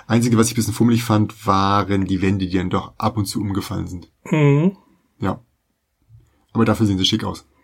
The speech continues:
Speaker 1: <laughs>
Speaker 2: Finde ich,
Speaker 1: Wenigstens
Speaker 2: finde ich, finde ich nicht unwichtig. Also,
Speaker 1: Nee. Nee.
Speaker 2: wenn's schön ist.
Speaker 1: Ja.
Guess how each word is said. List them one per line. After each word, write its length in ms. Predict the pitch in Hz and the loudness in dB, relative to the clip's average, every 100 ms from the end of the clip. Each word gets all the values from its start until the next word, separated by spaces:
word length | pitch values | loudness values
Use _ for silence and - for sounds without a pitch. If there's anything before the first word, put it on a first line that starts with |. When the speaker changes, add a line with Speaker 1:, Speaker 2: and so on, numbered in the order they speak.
| _ | _
Speaker 1:
<laughs> 300 | - - - 113 | -20 -18 -10 -10
Speaker 2:
Finde 260 | - 151 - _ _ _ | -6 -6 -6 _ _ _
ich, 120 | - 143 | 4 4
Speaker 1:
Wenigstens 160 | 160 151 107 | 6 4 4
Speaker 2:
finde 160 | 196 | 4
ich, 180 | 220 - - - - | 0 -4 -16 -18 -12
finde 360 | - - 147 202 | -4 4 6 6
ich 80 | |
nicht 160 | 214 226 | 6 4
unwichtig. 640 | 214 127 92 - - - | 4 2 -2 -10 -20 -14
Also, 220 | 175 131 135 | -8 0 4
Speaker 1:
Nee. 220 | 120 117 - - - - - | 4 2 -8 -20 -20 -20 -10
Nee. 160 | 110 95 - - - - - - _ | -6 -6 -8 -20 -20 -20 -20 -20 _
Speaker 2:
wenn's 160 | 131 123 | -6 -6
schön 280 | - 127 160 | -2 0 2
ist. 260 | 233 - - _ - | 0 -2 -18 _ 2
Speaker 1:
Ja. 280 | 170 101 | 2 2